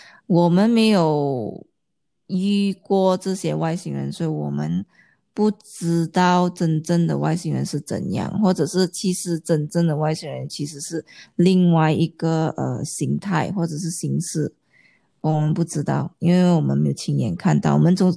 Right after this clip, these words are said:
我们只是从人家的嘴巴传过来，就是听着下来的一个故事，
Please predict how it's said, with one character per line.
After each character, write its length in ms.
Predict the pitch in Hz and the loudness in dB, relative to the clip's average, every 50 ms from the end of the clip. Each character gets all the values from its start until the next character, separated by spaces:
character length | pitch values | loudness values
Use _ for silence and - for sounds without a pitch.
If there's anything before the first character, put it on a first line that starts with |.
| - - - | -2 -2 0
我 80 | 170 | 2
们 220 | 165 170 196 220 226 | 4 4 4 4 2
只 140 | 202 180 180 | 2 2 2
是 240 | 202 233 247 247 - - - - - - _ _ - | 2 2 0 0 -4 -12 -18 -18 -18 -18 _ _ -16
从 500 | - - - 175 175 175 196 214 208 - _ _ | -6 0 2 4 4 4 4 2 0 -2 _ _
人 340 | - - 170 170 165 185 190 | -4 0 2 2 4 2 2
家 240 | - - 175 170 165 | 2 2 2 2 4
的 140 | 170 170 165 | 2 0 -2
嘴 260 | - - 160 147 151 | 0 -2 0 0 0
巴 320 | - - 156 151 156 156 | -2 -2 -2 -2 -2 -2
传 420 | 156 - - 180 151 147 147 156 160 | -6 -8 -8 -6 -4 -4 -4 -4 -4
过 220 | - 175 175 170 | -2 0 0 0
来， 240 | 160 147 135 131 135 | 0 0 -2 -4 -6
就 120 | - 170 | -6 -6
是 100 | 190 196 | -6 -8
听 420 | 196 - - - 208 170 165 165 151 | -8 -10 -12 -6 -2 -2 0 0 0
着 140 | 180 175 | -2 -2
下 240 | 170 170 175 165 160 | -2 -2 -2 -2 -2
来 180 | 151 147 139 143 | -2 -4 -6 -6
的 60 | 139 | -8
一 80 | 127 120 | -8 -8
个 80 | 156 156 | -10 -10
故 260 | _ - 156 151 156 | _ -8 -8 -8 -8
事， 340 | - - 160 139 117 - | -8 -8 -8 -8 -8 -10